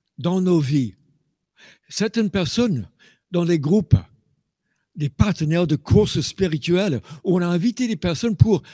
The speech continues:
nous accompagner, pour connaître. Parfois, nos luttes, nos challenges,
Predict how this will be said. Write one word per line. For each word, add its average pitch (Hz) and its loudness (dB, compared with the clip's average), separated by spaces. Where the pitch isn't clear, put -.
nous 180 0
accompagner, 156 0
pour 170 4
connaître. 175 0
Parfois, 196 2
nos 196 6
luttes, 202 4
nos 175 2
challenges, 202 -2